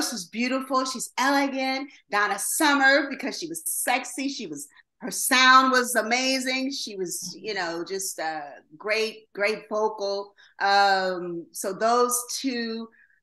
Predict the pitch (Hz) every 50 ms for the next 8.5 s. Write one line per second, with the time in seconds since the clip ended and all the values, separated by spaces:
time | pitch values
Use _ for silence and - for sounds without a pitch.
0 | _ - 190 190 180 185 226 226 220 226 226 226 226 220 214 220 233 233 233 233
1 | 226 233 - 180 - - - - 240 233 233 220 196 185 196 190 196 196 196 208
2 | 208 202 202 202 226 208 196 - 202 190 185 190 208 - - - 196 190 190 196
3 | 214 208 - _ _ _ _ _ _ _ _ _ _ _ _ _ _ _ _ _
4 | - - 147 160 165 160 156 156 151 151 151 160 160 - 240 240 233 202 170 160
5 | 151 131 135 165 - - - - 214 214 202 208 202 196 190 185 185 185 190 185
6 | 190 185 180 180 190 196 - - _ _ _ _ _ _ _ _ _ _ _ _
7 | - 202 214 208 208 208 214 208 180 185 180 - - - 202 185 190 185 185 180
8 | 165 156 170 170 170 165 165 160 156 151